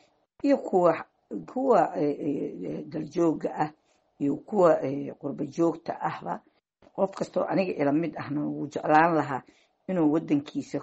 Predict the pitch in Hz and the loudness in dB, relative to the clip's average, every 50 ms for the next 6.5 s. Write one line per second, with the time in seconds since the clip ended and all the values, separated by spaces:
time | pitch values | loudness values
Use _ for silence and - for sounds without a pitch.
0 | - - - - - 175 170 - 196 170 - - 151 135 135 135 - - - 151 | -8 -10 -12 -10 -8 -8 -8 -8 -10 -6 -2 2 2 2 2 0 -2 -4 -4 -4
1 | 180 - - _ _ _ _ _ _ _ - 185 190 185 - - 190 160 156 143 | -4 -4 -8 _ _ _ _ _ _ _ -6 -4 -4 -4 -4 -4 -4 -4 -4 -4
2 | 139 156 - - _ - 156 160 156 143 147 143 139 139 135 131 147 175 180 - | -4 -6 -6 -4 _ -2 0 2 4 4 6 6 6 6 4 4 4 2 2 0
3 | - _ _ - 170 151 156 151 - 147 160 156 160 160 - - 156 - - 190 | -4 _ _ -4 -2 -2 -2 -2 -4 -4 -4 -4 -6 -8 -10 -10 -10 -6 -2 -2
4 | - - - 165 160 165 151 - 156 160 165 160 151 175 - - - - 160 147 | -2 -2 -2 -4 0 0 2 2 2 2 0 0 -2 -2 -4 -6 -2 0 0 0
5 | 120 - 156 151 147 135 - - - 156 143 151 175 180 - - - 139 - - | 2 0 0 0 0 -2 -4 -2 0 0 2 2 2 0 0 -2 -6 -8 -8 -10
6 | - - - 170 160 - - - - - | -16 -12 -8 -6 -6 -6 -8 -10 -12 -12